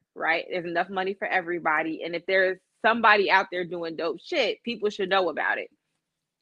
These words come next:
So I was told about this company to make bamboo earrings. I was like,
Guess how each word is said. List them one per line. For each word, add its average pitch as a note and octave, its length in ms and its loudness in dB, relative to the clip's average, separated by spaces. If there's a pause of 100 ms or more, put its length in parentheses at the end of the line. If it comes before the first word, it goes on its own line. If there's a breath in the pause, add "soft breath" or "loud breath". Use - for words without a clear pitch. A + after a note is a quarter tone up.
(880)
So A#3+ 680 6 (240)
I A3 140 6
was A#3 180 0
told D4 200 -2
about B3 240 0
this C4 200 -8
company F#3 480 -4 (540)
to A3 80 -2
make F#3 360 4
bamboo E3 500 0
earrings. D#3+ 500 -2 (920)
I G3+ 160 4
was A3+ 80 6
like, A#3 160 8